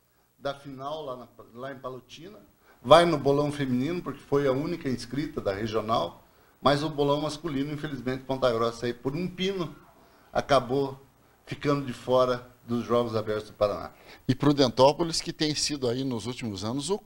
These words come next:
Speaker 2: calo do bolão masculino pontagrossense, né?
Speaker 1: Ah, sim, com certeza nós temos aí uma disputa muito grande, né, com,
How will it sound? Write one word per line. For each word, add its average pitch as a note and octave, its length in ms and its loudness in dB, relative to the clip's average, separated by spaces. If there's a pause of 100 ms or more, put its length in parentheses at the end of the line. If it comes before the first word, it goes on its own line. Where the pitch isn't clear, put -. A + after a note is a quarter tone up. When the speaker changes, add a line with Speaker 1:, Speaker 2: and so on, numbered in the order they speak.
Speaker 2:
calo E3+ 360 8
do C3 140 -2
bolão B2 260 4
masculino C#3 480 0
pontagrossense, C#3+ 800 0
né? A#2+ 220 -4
Speaker 1:
Ah, C#3 240 -6
sim, D3 300 -12
com B2+ 200 -8
certeza C#3+ 520 -2
nós D3+ 180 -8
temos G2 280 -2
aí A#2+ 220 -2
uma D#3 180 -6
disputa - 400 -10
muito C#3 280 -6
grande, C#3 360 -6 (840)
né, A2+ 180 -4
com, G2+ 400 -10